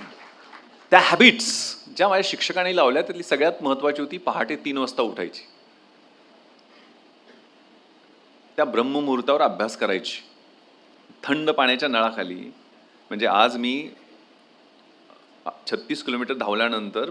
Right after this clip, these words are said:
बारा मिनिटं बर्फाच्या पाण्यात बसलो होतो, म्हणजे जेणेकरून माझी पेन सगळी निघून जाईल, माझ्या वेदना सगळ्या निघून जातील, माझ्या मसल सोअरनेस कमी येईल. त्या सवयी माझ्या शिक्षकांनी लावलेल्या. तर मी आज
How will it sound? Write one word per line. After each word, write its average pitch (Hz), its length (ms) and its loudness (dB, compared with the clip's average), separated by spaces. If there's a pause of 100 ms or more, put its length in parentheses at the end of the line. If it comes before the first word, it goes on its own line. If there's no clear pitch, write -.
बारा 107 300 4
मिनिटं 117 480 -6 (320)
बर्फाच्या - 440 4
पाण्यात 117 280 4
बसलो 98 240 -8
होतो, 92 180 -10
म्हणजे 110 240 -2
जेणेकरून 127 300 0
माझी 127 200 2
पेन 143 380 4
सगळी 131 300 0
निघून 101 260 -2
जाईल, 90 260 -10 (400)
माझ्या 104 220 2
वेदना 123 380 6
सगळ्या 127 240 4
निघून 101 220 -4
जातील, 95 280 -4
माझ्या 117 220 0
मसल 117 340 -2
सोअरनेस 117 440 0
कमी 101 240 -6
येईल. 92 200 -12 (460)
त्या 185 420 -2
सवयी 175 300 2
माझ्या 147 340 2
शिक्षकांनी 165 520 -2
लावलेल्या. 120 340 2
तर 151 100 -4
मी 208 200 -6
आज 165 240 0